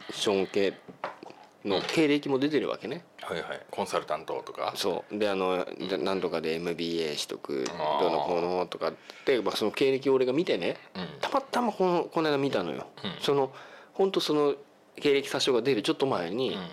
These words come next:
Speaker 1: テレビ見せて、そういうのが出て、
Speaker 2: うん。
Speaker 1: わ、こう、で、まあ、声も渋くてね。
Speaker 2: うん、声はそうだったね。
Speaker 1: かっこよくてさ、
Speaker 2: うん、なんか動画で見た。
Speaker 1: で、パッと見もかっこよくてさ、
Speaker 2: うん。
Speaker 1: おしゃれに着こなしてさ、
Speaker 2: はいはい。
Speaker 1: あ、こういう人ってほんとやっぱり、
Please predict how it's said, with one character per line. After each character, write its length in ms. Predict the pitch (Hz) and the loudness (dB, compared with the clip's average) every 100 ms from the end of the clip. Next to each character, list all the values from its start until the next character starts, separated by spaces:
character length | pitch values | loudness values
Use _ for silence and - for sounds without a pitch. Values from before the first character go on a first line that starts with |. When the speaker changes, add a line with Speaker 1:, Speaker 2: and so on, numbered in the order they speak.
| - - - | -12 -16 0
Speaker 1:
テ 80 | 127 | 2
レ 80 | |
ビ 60 | 104 | 2
見 100 | 107 | 0
せ 80 | - | -2
て、 280 | 165 170 95 | -2 -2 -4
そ 160 | - 107 | -4 -2
う 20 | |
い 40 | |
う 20 | |
の 20 | 95 | 0
が 60 | |
出 120 | 98 | 0
て、 320 | 101 90 87 71 - - 80 - | 2 2 2 0 -10 -10 -10 -4
Speaker 2:
う 40 | |
ん。 20 | |
Speaker 1:
わ、 120 | 82 - | -4 -4
こ 320 | - 73 - | -6 -4 -6
う、 240 | - - | -10 -10
で、 80 | - | -6
ま 80 | 87 | -6
あ、 20 | |
声 200 | 95 135 | 0 2
も 140 | 104 82 | 2 0
渋 260 | - 90 | -4 -4
く 100 | 87 | -6
て 120 | - 82 | -6 -2
ね。 240 | 165 - - | -2 -4 -10
Speaker 2:
う 60 | |
ん、 20 | - | 2
声 220 | 196 120 | 6 6
は 120 | 82 | 4
そ 160 | - 87 | 0 -6
う 20 | |
だ 40 | |
っ 60 | 73 | -6
た 120 | - 73 | -10 -6
ね。 120 | 98 | -4
Speaker 1:
か 80 | 104 | -2
っ 40 | |
こ 100 | - | 0
よ 40 | 98 | 0
く 80 | - | 0
て 100 | 78 | -4
さ、 300 | - 80 78 | -2 -4 -6
Speaker 2:
う 60 | |
ん、 40 | 78 | -12
な 60 | 78 | -12
ん 20 | |
か 100 | - | -10
動 100 | 85 | -8
画 20 | |
で 20 | |
見 60 | 78 | -2
た。 0 | |
Speaker 1:
で、 0 | |
パ 80 | - | -2
ッ 100 | 78 | 0
と 60 | |
見 160 | 104 101 | 0 2
も 420 | 98 98 92 92 | 2 2 2 0
か 100 | - | -2
っ 20 | - | -2
こ 80 | 95 | 0
よ 80 | 95 | 0
く 100 | - | -2
て 80 | - | -6
さ、 320 | - 82 - | -4 -6 -6
Speaker 2:
う 20 | |
ん。 40 | - 76 - - - - - | -12 -14 -16 -20 -20 -20 -8
Speaker 1:
お 60 | 101 | -2
し 60 | 98 | 0
ゃ 80 | |
れ 100 | 85 | -2
に 120 | 76 67 | -6 -12
着 100 | - | -8
こ 100 | 92 | -4
な 140 | 87 | -4
し 80 | - | -6
て 100 | - | -8
さ、 320 | - 95 85 | -4 -4 -6
Speaker 2:
は 140 | - 85 | -6 -6
い 40 | |
は 60 | 78 | -4
い。 0 | 71 - - - - | -6 -6 -10 -14 -8
Speaker 1:
あ、 240 | 85 85 - | -2 -2 -2
こ 540 | - 104 107 131 151 | -2 2 4 4 0
う 60 | 175 | 0
い 180 | 180 190 | 2 2
う 20 | |
人 240 | 180 - | 2 -2
っ 20 | 180 | -2
て 160 | - | -2
ほ 160 | 98 95 | -2 -2
ん 80 | 87 | -4
と 140 | 92 | -4
や 60 | 85 | -4
っ 20 | |
ぱ 160 | - | -4
り、 840 | 87 85 82 80 78 80 82 - | -4 -4 -6 -8 -8 -6 -6 -6